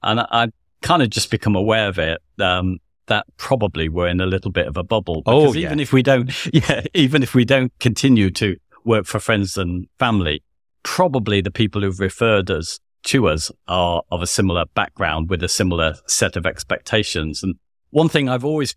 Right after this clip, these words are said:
Speaker 1: found difficult to kinda understand, when most of the Facebook groups I've been in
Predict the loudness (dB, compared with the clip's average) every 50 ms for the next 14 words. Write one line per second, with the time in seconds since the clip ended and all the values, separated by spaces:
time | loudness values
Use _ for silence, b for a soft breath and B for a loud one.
0 | _ _ -4 -2 0 2 0 0 2 0 -2 -2 -4 -6 -4 -4 -4 -4 -4 -4
1 | -2 0 0 0 -2 -6 _ _ _ _ _ _ _ _ _ _ _ _ _ _
2 | _ _ _ _ _ -6 -2 0 0 0 0 -2 -4 -8 -14 _ _ -4 -2 0
3 | 0 0 -2 -2 -2 0 2 2 2 2 2 4 4 4 4 2 0 -2 -2 0
4 | -2 -2 -2 -2 -4 -4 -2 -2 -2 -2 -2 -2 -4 -4 -2 -2 -2 0 0 0
5 | 0 0 -2